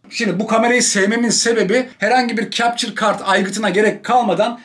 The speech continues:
direkt U S B'den bilgisayarı takıyorsunuz abi. Kendinizi görüyorsunuz. Yani bilgisayara görüntüyü aktarabiliyor. Burada şöyle önemli bir nokta var.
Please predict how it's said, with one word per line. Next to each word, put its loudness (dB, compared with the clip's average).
direkt -2
U 2
S -2
B'den -2
bilgisayarı -2
takıyorsunuz 0
abi. 0
Kendinizi 0
görüyorsunuz. 2
Yani -2
bilgisayara 0
görüntüyü 0
aktarabiliyor. 0
Burada 0
şöyle 2
önemli 0
bir -4
nokta 0
var. -2